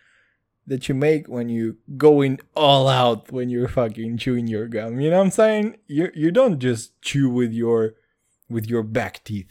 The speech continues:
you know, like a fucking virgin, dude. You don't do that.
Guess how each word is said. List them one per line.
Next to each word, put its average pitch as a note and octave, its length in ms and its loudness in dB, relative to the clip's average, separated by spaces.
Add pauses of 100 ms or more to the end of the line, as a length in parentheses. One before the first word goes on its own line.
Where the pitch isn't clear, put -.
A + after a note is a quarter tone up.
you A2+ 80 -8
know, A#2 140 -4
like G2+ 300 -10
a F2+ 60 -20
fucking G#2+ 440 -8
virgin, G#2 460 -8
dude. - 260 -20
You D3+ 100 -6
don't G#3 220 0
do F2+ 160 -8
that. - 220 -18